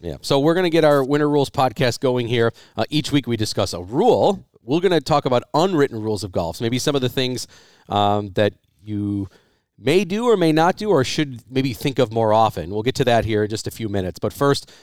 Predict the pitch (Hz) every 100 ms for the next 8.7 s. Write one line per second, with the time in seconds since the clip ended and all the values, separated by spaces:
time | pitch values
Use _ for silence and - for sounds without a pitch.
0 | _ - 185 185 - 143 156 151 135 147
1 | 127 123 123 - 131 113 - 135 123 113
2 | - 147 123 110 - - _ _ 110 107
3 | - - 143 123 120 - 123 127 - -
4 | _ _ _ - 95 95 95 - 123 -
5 | 117 131 139 - 131 127 - - _ _
6 | _ - 104 101 - 185 180 - _ _
7 | - 302 339 269 147 143 117 107 175 -
8 | _ _ 123 120 120 131